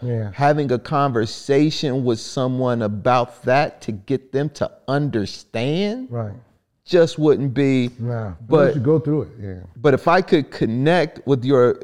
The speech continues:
Speaker 2: with the experience that you're having
Speaker 1: Yeah.
Speaker 2: and, and, and, and in some kind of way, the feeling of connecting to that could be something that I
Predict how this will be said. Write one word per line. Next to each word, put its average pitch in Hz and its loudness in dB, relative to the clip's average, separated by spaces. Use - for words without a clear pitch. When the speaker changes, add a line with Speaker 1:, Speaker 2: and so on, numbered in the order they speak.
Speaker 2:
with 135 0
the 120 2
experience 139 -4
that - -2
you're 110 0
having 101 -4
Speaker 1:
Yeah. 87 -12
Speaker 2:
and, 120 0
and, 120 -2
and, 117 -2
and 120 -2
in 113 -2
some 135 -4
kind 117 -4
of 110 -2
way, 104 0
the 104 -10
feeling 175 2
of 110 -2
connecting 156 -2
to 139 -6
that 135 -2
could 123 -6
be 131 0
something 123 -8
that 110 -4
I 101 -6